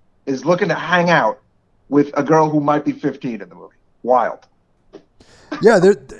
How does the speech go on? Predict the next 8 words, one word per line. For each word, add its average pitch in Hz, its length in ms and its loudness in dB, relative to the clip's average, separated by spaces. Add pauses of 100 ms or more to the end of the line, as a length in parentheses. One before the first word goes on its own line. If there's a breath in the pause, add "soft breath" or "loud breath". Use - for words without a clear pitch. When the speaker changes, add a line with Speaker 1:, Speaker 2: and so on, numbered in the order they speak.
Speaker 2:
I - 40 -8
mean, 185 160 0
this 233 180 -4
movie 262 400 2
in 165 140 -2
some 185 400 2
ways 143 480 0
really 113 460 -2